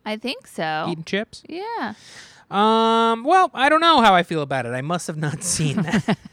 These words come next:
Speaker 2: But you know they're all gonna show up, right?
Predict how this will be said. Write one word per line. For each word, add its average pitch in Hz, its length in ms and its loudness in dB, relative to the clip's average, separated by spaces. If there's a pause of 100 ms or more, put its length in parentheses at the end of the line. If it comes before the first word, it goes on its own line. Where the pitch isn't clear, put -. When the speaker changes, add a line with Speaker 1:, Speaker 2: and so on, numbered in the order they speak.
(1000)
Speaker 2:
But - 140 -8
you 359 80 0
know 392 160 2
they're 233 160 6
all 151 140 6
gonna 123 180 -4
show 104 300 -8
up, 104 200 -12
right? 196 380 -4